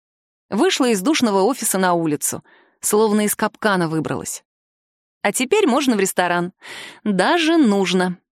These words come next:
Отпраздную начало нового этапа жизни.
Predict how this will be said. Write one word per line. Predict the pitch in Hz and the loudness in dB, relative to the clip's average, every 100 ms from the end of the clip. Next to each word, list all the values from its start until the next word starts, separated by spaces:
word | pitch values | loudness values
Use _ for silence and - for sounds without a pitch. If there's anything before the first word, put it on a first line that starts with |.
| _ | _
Отпраздную | - 220 - 226 269 247 233 | -4 -4 0 0 2 2 2
начало | 214 214 247 214 | 0 0 0 2
нового | 214 220 196 196 | 2 2 2 0
этапа | 196 202 202 | 2 0 0
жизни. | 190 220 180 175 | 0 0 2 0